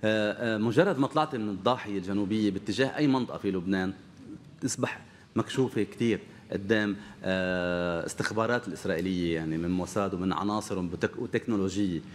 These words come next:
وإنسانية، يعني، آه، مشان هيك يفضل كل عناصر الحزب وكوادرها وقياداتها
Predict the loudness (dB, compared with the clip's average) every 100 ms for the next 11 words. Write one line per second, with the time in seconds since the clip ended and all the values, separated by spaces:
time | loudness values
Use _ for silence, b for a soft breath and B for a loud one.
0 | B B 4 6 2 -2 -2 -2 0 -2
1 | -4 B B 4 4 4 0 0 2 2
2 | 2 2 2 0 0 0 -2 -6 -4 0
3 | 2 4 2 2 2 2 0 -4 0 0
4 | 2 0 0 -2 -2 -2 -2 -2 -2 -4
5 | -6 -4 0 2 2 2 2 2 -2 2
6 | 2 4 2 0 -4